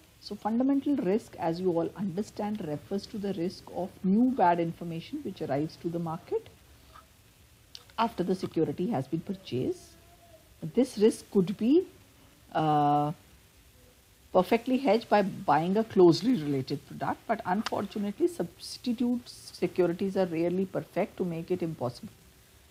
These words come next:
impossible to remove all fundamental risk. Now, fundamental risk can come from that, you know, uh, if you are, because many times it is not possible when you're going for an arbitrage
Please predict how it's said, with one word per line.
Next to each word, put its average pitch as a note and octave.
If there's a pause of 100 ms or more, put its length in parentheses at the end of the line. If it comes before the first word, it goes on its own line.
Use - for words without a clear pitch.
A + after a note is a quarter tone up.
(160)
impossible A3
to A#3
remove F#3 (120)
all D#3+
fundamental A#2+ (100)
risk. - (760)
Now, G#3+
fundamental B3+
risk A3
can F#3 (220)
come G3+
from A#3 (200)
that, F3+
you F#3
know, C#4+ (360)
uh, D3 (180)
if G3
you G#3+
are, G#3+ (160)
because G#3+
many G3
times A#3
it A3
is -
not G3+
possible G3
when G3
you're F#3+
going F3+
for F#3
an F3+
arbitrage E3+